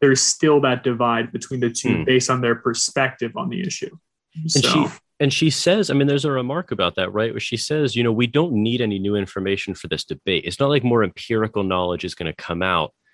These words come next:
Speaker 2: to actually de-, develop these points," right?
Speaker 1: Yeah, totally.
Speaker 2: Yeah,
Speaker 1: Yeah.
Speaker 2: yeah, yeah. Okay. Um, so, eh, she,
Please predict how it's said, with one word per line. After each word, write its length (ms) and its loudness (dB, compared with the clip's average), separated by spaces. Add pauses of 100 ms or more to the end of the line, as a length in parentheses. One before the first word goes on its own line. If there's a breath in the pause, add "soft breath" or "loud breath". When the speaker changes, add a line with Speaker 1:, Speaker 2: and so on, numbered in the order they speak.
Speaker 2:
to 80 -2
actually 240 -2
de-, 220 -4 (120)
develop 440 0
these 160 -14
points," 440 -14
right? 240 -4 (400)
Speaker 1:
Yeah, 200 2
totally. 420 -2
Speaker 2:
Yeah, 200 -4
Speaker 1:
Yeah. 160 -4
Speaker 2:
yeah, 140 0
yeah. 340 -6
Okay. 300 -4 (500 loud breath)
Um, 460 2 (1300 loud breath)
so, 480 4 (480)
eh, 320 -12 (160)
she, 840 -2